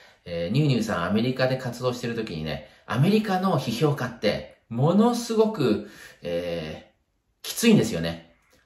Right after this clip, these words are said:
日本の批評を書く方々って本当に優しいと思います。アメリカはもう、「殺しにかかります」って言ったら失礼だけど、でも本当そんな感じです。あのー、音楽がなってないとか、ピアノ弾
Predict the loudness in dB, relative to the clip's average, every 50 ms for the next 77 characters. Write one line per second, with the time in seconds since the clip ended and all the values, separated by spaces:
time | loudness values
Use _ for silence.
0 | _ 0 2 4 6 8 8 8 6 4 2 -2 -2 0 4 6 6 6 4 2
1 | -2 -2 -4 -4 -2 -2 -2 -2 -2 -4 -4 -6 -6 -6 -4 -4 -4 -4 -4 -4
2 | -2 0 0 0 0 -2 -4 -4 -2 0 0 0 0 0 -2 -4 -6 -6 -10 -16
3 | -20 _ -20 -20 _ _ 0 2 4 4 4 4 2 0 0 2 4 4 4 4
4 | 4 2 0 -2 -2 -2 -2 -2 -2 -4 -6 -8 -10 -14 -20 _ _ _ _ _
5 | _ _ _ -6 0 6 6 8 8 6 4 4 6 6 6 6 4 4 4 8
6 | 10 10 10 10 10 8 8 6 6 4 0 0 0 0 4 6 6 6 6 4
7 | 4 4 6 4 4 2 0 -4 -6 -6 -2 0 2 6 8 8 8 8 8 4
8 | 4 2 4 4 2 4 4 2 0 -2 -4 -10 -18 _ -20 -20 -20 -20 -20 _
9 | _ _ -6 -4 -2 -2 -2 -2 -2 -4 -4 -4 -4 -6 -4 -4 -4 -6 -6 -8
10 | -10 -12 -14 -18 -18 -20 -20 _ _ _ _ _ _ _ _ _ _ _ -2 2
11 | 2 4 4 4 2 0 -2 -4 -6 -6 -6 -6 -4 -4 -2 0 0 0 -2 -2
12 | -2 0 0 0 -2 -4 -6 -8 -6 -6 -6 -6 -8 -8 -6 -4 -2 -2 -2 -2
13 | -4